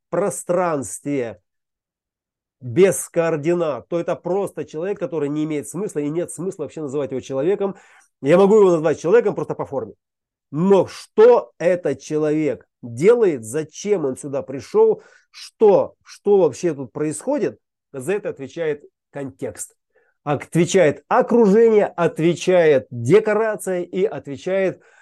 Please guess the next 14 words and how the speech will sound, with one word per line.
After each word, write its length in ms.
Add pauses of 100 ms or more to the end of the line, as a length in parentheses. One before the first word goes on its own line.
(280)
в 200
этих 240
декорациях 840
его, 540 (920)
э, 380
костюм 560
и 140
его 260
выражение 540
на 80
лице, 540 (220)
и 100
какие-то 500
аксессуары, 1000